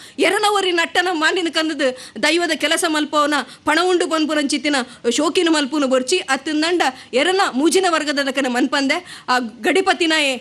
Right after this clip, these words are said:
ಏರು ಉಲ್ಲೆರ ಗಡಿಪತಿನಾರು ಏರು ಉಲ್ಲೆರ ಆರು ದೈವದ ಮದಿಮೆಯ ಪನ್ಪುನಂಚಿತ್ತಿನ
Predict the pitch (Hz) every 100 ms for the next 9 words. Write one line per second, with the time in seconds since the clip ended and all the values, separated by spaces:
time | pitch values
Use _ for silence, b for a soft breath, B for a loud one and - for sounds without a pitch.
0 | - 247 330 339 330 339 285 285 269 294
1 | 294 269 247 254 330 359 302 285 226 -
2 | B 254 330 311 247 220 349 427 339 277
3 | 285 359 381 359 302 294 285 262 285 277